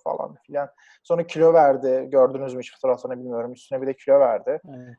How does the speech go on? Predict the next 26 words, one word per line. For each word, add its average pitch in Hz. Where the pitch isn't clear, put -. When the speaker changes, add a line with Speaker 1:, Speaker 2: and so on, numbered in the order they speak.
Speaker 1:
Ee, 139
yani 165
böyle 170
bir 202
kendini 165
pazarlama 175
mı 214
yoksa 156
gerçekten 180
kendini 180
kulübe 175
adama 175
hakkında 170
mı, 170
adamak 160
için -
mi 147
böyleydi 131
bilmiyorum 160
ama, 220
e, 139
bu 151
apandis 190
ameliyatının 180
bir 160
anda 175